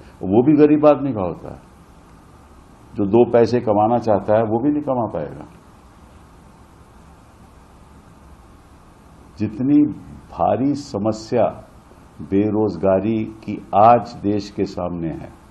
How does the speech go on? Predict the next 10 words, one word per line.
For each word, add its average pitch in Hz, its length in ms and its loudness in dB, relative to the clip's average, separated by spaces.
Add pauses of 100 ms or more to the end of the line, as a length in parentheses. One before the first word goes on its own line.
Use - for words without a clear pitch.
(1800)
उस - 160 -8
पे 143 160 0
ध्यान 135 280 -2
दीजिए। 123 300 -6 (2750)
अभी 104 180 -2
हाल 98 260 4
ही 131 100 2
में 107 400 -2 (500)
साठ 127 600 4
हजार 104 640 2